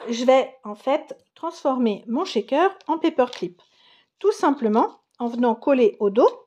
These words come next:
mon petit paperclip. Et puis je vais venir cacher par la suite mon, le dos, qui est pas très joli, avec un autre morceau de papier que j'ai découpé avec mon die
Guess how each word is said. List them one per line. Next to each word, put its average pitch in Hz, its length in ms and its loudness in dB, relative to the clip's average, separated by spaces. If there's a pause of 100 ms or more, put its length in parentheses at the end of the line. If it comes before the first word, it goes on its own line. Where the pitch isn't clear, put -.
(460)
mon 370 140 -6
petit 440 180 0
paperclip. 330 640 -2 (680)
Et 240 80 -8
puis 233 200 -4
je 220 60 -4
vais 220 140 2
venir 208 260 -2
cacher 226 560 -2
par 196 160 -14
la 175 140 -8
suite 320 440 -8 (400)
mon, 190 460 -10
le 202 160 -2
dos, 247 280 2
qui - 120 -4
est 196 60 0
pas 180 260 -8 (160)
très 165 240 -18
joli, 214 280 2 (760)
avec 208 440 -4
un 196 180 -6
autre 370 180 0
morceau 269 280 2
de 233 60 -8
papier 240 340 -4
que 330 120 2
j'ai 240 120 2
découpé 208 560 -2
avec 233 320 0
mon 214 160 0
die 220 360 0